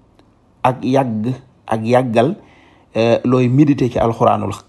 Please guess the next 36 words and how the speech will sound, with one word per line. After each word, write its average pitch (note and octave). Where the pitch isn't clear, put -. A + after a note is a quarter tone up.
loo-, G#2
looy, C3
looy A#2+
méditer C3+
ci -
Alqur'anul G2
Karim. E2+
Wa G#2+
italati A#2
ta'ammuli A2+
fihi, G#2+
waaw. E2
Di A2
ci, -
di A#2+
ci C3
xalaat C3+
xalaat C#3+
gu C#3
gudd. C4
Waaw, E2+
xalaat B2
gu A#2+
gudd. D3
<laughs> B2+
Waaw, -
di A2+
boole, C3+
di A#2+
boole B2
aaya A2+
yi G2
ni A#2+
nga C3+
ko B2
déggee. G2